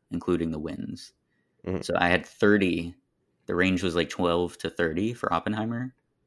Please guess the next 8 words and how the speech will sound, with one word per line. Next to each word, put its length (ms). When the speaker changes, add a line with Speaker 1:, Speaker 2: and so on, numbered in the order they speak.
Speaker 1:
The 60
range 200
is 120
eleven 440
to 80
twenty 500
for 120
Barbie, 460